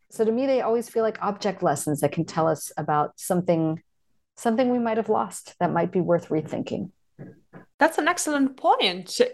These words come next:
Speaker 2: Even thinking about the tableaus and the subjects that, uh, Ruysch has, it really makes us question ourselves, uh, and really confront our own, uh,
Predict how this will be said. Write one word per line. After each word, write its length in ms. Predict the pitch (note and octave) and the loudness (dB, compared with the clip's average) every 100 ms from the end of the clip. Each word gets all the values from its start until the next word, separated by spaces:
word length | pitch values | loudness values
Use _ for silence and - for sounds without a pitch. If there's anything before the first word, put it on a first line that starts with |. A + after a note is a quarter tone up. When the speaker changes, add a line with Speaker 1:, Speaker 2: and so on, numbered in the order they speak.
| - | 0
Speaker 2:
Even 220 | C#4 D4+ | 0 0
thinking 320 | F4 A4+ A3+ | -2 -2 0
about 440 | F#3+ G3+ G3+ F#3 - | 0 0 0 -6 -2
the 240 | G#3+ G#3 | 0 0
tableaus 600 | G#3 G#3+ G3 G3+ B3+ B3+ | 2 2 2 0 0 0
and 220 | G#3 G3 F3 | 0 -2 0
the 160 | G#3+ | 0
subjects 600 | G#3 A3 A3+ F#3 E3 - | 2 0 0 0 -2 0
that, 280 | - F3 - | 0 0 2
uh, 80 | E3+ - - - | 0 -2 -10 -2
Ruysch 420 | G3+ A3 - - | 2 2 0 -6
has, 680 | - B3+ C#4+ F3+ F#3+ E3 - _ | -6 -4 0 0 0 -6 -20 _
it 140 | G#3 B3 | -4 0
really 180 | C#4+ | 2
makes 380 | A#3+ A3 A3+ - | 2 0 -2 4
us 180 | G#3+ G3+ | 4 4
question 540 | - G#3+ A3 A3 G#3 - | -2 0 2 0 -2 0
ourselves, 1120 | G3 F#3+ F#3 - - G#4 F3+ E3 - - F#3 | 2 2 -2 -2 0 2 0 -4 -8 -6 0
uh, 280 | E3+ F3 - | 2 2 2
and 260 | G3 F#3+ F#3+ | 0 0 0
really 160 | A#3+ | 0
confront 520 | B3 G#3 - A3 C4+ | 2 0 0 0 2
our 260 | A#3+ G3 - | 0 -2 0
own, 360 | A3 A#3 A3+ G#3+ | 0 0 0 0
uh, 220 | F#3+ F#3+ | 0 0